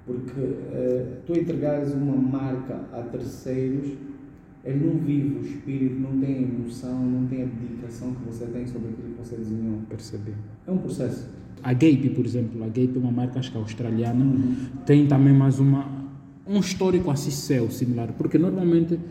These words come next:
Speaker 2: eu estou a produzir o meu produto, entregar a terceiros, vamos assim dizer, aqui os serviços de delivery. Eu sou um restaurante.
Speaker 1: Não, sim, o delivery não se enquadra muito aí. É tu, é, tu tens um processo de produção,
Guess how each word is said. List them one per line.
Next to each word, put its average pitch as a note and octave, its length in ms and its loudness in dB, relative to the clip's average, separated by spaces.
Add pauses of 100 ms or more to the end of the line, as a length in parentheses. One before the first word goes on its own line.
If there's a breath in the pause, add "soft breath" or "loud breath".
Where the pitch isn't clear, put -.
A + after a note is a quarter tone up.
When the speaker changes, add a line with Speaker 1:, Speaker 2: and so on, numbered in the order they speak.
(380 loud breath)
Speaker 2:
eu E3 100 2
estou E3+ 160 2
a - 20 2
produzir C#3+ 440 4
o C#3+ 40 4
meu C#3+ 120 8
produto, B2+ 360 4
entregar C#3+ 420 4
a D3+ 60 4
terceiros, C#3+ 480 0
vamos D3 160 0
assim C#3 160 -2
dizer, B2 240 2
aqui B2+ 160 2
os D3 80 0
serviços C#3+ 320 0
de C3 80 4
delivery. A#2+ 460 6 (220)
Eu D3+ 80 -4
sou E3 140 -2
um D#3+ 60 2
restaurante. D3 720 4
Speaker 1:
Não, D#3+ 40 2 (240)
sim, - 100 -6 (120)
o C#3 60 0
delivery F3+ 400 2
não F3+ 100 4
se F3 120 2
enquadra D3 300 0
muito C#3+ 300 4
aí. - 220 -2
É D3 60 -4
tu, - 120 -2 (220)
é, - 80 -12 (100)
tu G#3 60 -4
tens G#3+ 180 0
um A3 80 4
processo - 360 -2
de - 60 -12
produção, B2+ 420 -4